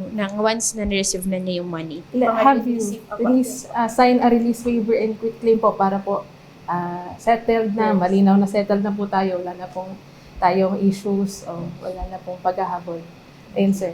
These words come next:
Speaker 1: So, attorney, ano na lang po yung mensahe para kay Sir Felix?
Speaker 2: Kay Sir Felix, uh, yun po.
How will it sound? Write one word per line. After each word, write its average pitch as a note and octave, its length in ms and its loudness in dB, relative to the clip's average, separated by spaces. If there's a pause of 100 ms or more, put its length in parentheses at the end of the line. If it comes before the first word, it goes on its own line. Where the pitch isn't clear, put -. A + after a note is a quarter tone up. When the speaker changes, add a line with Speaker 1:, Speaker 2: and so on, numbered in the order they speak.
(160)
Speaker 1:
So, C4 240 4
attorney, C#4+ 340 6
ano B3+ 220 6
na A#3+ 80 4
lang A3+ 160 4
po A3+ 160 2
yung G#3+ 160 2
mensahe F#3+ 560 -2
para F#3 400 -4
kay F3+ 320 -8
Sir G3+ 320 -2
Felix? D#3+ 400 -12 (480)
Speaker 2:
Kay A3 160 -6
Sir A#3 180 -6
Felix, B3+ 800 0
uh, F3+ 220 -12 (240)
yun G3 240 -6
po. F3+ 160 -8